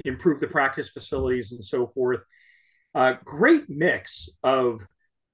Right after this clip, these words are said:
kind of, uh, prairie holes that have wetlands on them and then rolling parkland holes. And man, I mean, to do that, to play the golf course and go see a University of Wisconsin game,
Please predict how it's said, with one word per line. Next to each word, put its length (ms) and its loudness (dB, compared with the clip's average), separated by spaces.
kind 220 2
of, 200 2
uh, 120 0
prairie 560 4
holes 680 2
that 240 -2
have 300 -4
wetlands 560 -2
on 240 -2
them 340 -2
and 160 0
then 340 0
rolling 520 2
parkland 640 -2
holes. 560 -2
And 640 0
man, 500 2
I 60 -4
mean, 240 -2
to 120 -8
do 340 0
that, 280 2
to 60 -18
play 220 6
the 80 2
golf 320 0
course 460 -4
and 440 -8
go 120 6
see 220 2
a 40 6
University 540 -2
of 60 -4
Wisconsin 720 -4
game, 480 -2